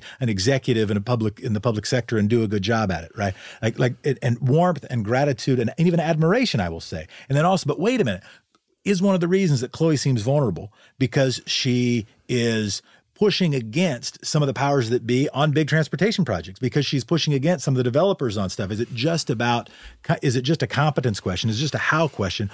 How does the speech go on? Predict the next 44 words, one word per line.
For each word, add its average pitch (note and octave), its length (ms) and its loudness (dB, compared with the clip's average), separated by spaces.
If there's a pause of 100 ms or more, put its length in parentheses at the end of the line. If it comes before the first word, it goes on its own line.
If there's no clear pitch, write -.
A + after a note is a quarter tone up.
(140)
Or C#3 100 -4
is C3+ 140 -2
it - 100 -6
also C#3 560 -2 (160)
because C3+ 240 0
some E3 80 0
of A2+ 80 -4
the A2 60 -6
good F#3+ 320 -4
stuff A2 260 0
she - 160 -2
is G2 100 0
doing A#2 380 2 (160)
is A#2 180 0
making B2+ 380 2
her G#2 80 2
vulnerable? F#2 300 -2
Some D3 120 0
of C3+ 60 2
the A2+ 100 -2 (200)
neat, E3+ 280 4
I, C#3 180 0
I D3 60 2
watched D3+ 300 0
as A#2 100 -2
Mary C3+ 300 2
Nolan B2+ 480 0
ran A#2+ 240 0
against, A2 680 0
uh, G2+ 440 -4
Amanda B2 300 0
Fritz. D3+ 240 0
I A#2 60 0
had G2+ 60 -2
some D3 60 2
of C3 60 2
these A2+ 120 0
same C3 400 2
mixed B2+ 240 -2
feelings. C3 260 0
Mary B2+ 180 0
Nolan's B2 320 2
a - 20 -4
friend, E3+ 420 0